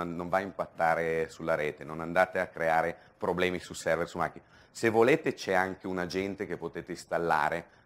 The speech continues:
eh, chiaramente dipende dalla struttura di rete, se avete una, una struttura distribuita magari faccio la raccolta in locale, l'agente serve solo per raccogliere i dati, quindi non è qualcosa che va a lavorare sulla macchina, semplicemente raccoglie i dati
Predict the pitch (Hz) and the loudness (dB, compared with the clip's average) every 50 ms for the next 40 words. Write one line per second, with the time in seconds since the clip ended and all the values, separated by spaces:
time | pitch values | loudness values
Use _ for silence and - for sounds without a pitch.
0 | _ _ _ - 78 76 - 80 80 80 80 80 - 85 76 71 - 80 76 78 | _ _ _ -14 -14 -8 -6 -4 -4 -4 -6 -8 -8 -10 -10 -10 -8 -6 -4 -4
1 | 78 73 - 78 71 - 76 73 76 73 73 73 82 82 80 - 92 82 - - | -4 -4 -6 -14 -16 -8 -6 -4 -4 -4 -2 0 0 0 0 -2 -6 -8 -8 -6
2 | 76 73 71 69 - - - - - _ - 73 - 82 80 78 78 69 - 73 | -6 -6 -6 -6 -8 -14 -20 -20 -20 _ -16 -10 -8 -6 -4 -4 -4 -4 -6 -6
3 | 80 82 - - - 80 - - - 78 78 80 78 80 82 - - 87 87 85 | -8 -8 -10 -10 -12 -14 -14 -12 -10 -2 0 0 0 0 -2 -8 -8 -8 -6 -4
4 | 85 85 80 80 76 - 82 78 80 76 80 78 78 78 - - - - _ - | -2 -2 -2 -2 -2 -2 -4 -4 -2 -4 -4 -4 -4 -4 -8 -12 -18 -20 _ -10
5 | - - 90 - - - 90 87 85 82 80 - - - 90 87 85 - 90 92 | -2 -2 -2 -2 -2 -2 0 2 4 4 2 0 -2 -2 -2 -2 -2 -2 -2 -2
6 | 90 - - 95 95 92 92 101 104 101 110 113 117 113 - 113 - - 101 98 | -2 0 0 0 0 2 2 2 2 2 0 -2 -4 -4 -6 -10 -6 -4 -4 -4
7 | 85 95 - - - 90 90 87 - - 90 82 76 82 82 - - - 80 82 | -4 -6 -8 -8 -6 -6 -6 -6 -4 -4 -4 -2 -2 -4 -4 -4 -6 -4 -4 -4
8 | 78 78 73 73 71 69 65 - - - - 69 - 85 85 80 80 82 - - | -4 -4 -6 -6 -6 -6 -6 -6 -8 -12 -20 -16 -12 -10 -8 -6 -6 -6 -8 -10
9 | - - _ - - 85 90 95 104 101 - 90 87 - - 87 85 87 - - | -14 -20 _ -14 -8 -6 -2 -2 -2 -2 -2 -2 -4 -4 -4 -6 -6 -6 -6 -6
10 | 90 82 73 82 82 80 82 80 76 80 76 80 78 76 - - 71 71 67 65 | -6 -2 2 4 4 4 4 2 0 0 -2 -2 -2 -4 -8 -10 -8 -8 -6 -8
11 | 60 - - 73 76 - - 85 80 90 85 - 95 98 95 - 87 80 82 - | -8 -10 -12 -14 -14 -12 -12 -10 -10 -8 -8 -6 -6 -6 -4 -2 -2 -4 -4 -4
12 | - 87 87 82 85 85 80 80 73 69 - - 82 | -4 -4 -4 -4 -4 -2 0 0 0 0 -2 -8 -14